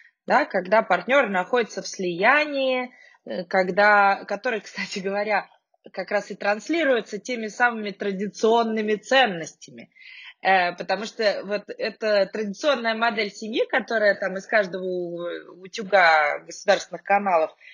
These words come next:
э, нам предлагается в качестве идеальной,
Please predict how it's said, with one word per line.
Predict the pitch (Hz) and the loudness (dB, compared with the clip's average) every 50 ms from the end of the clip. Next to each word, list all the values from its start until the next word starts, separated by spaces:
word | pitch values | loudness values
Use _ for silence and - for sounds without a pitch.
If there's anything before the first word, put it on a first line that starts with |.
| - _ - | -20 _ -4
э, | - 175 170 165 160 160 160 | -2 0 2 2 2 0 0
нам | 180 175 180 175 170 170 | -2 -2 -4 -4 -4 -4
предлагается | - 185 180 185 196 202 190 196 170 156 147 - - 156 | -4 -4 2 2 2 2 4 4 4 4 2 -2 -14 -18
в | _ _ | _ _
качестве | - 156 156 - - - - 156 147 143 135 131 _ _ _ _ _ _ _ _ _ _ _ _ - _ | -6 -6 -6 -6 -12 -10 -6 -6 -6 -6 -10 _ _ _ _ _ _ _ _ _ _ _ _ _ -18 _
идеальной, | 165 160 156 180 196 254 349 403 349 247 196 165 147 _ | -12 -4 2 4 6 6 6 4 0 -2 -4 -4 -6 _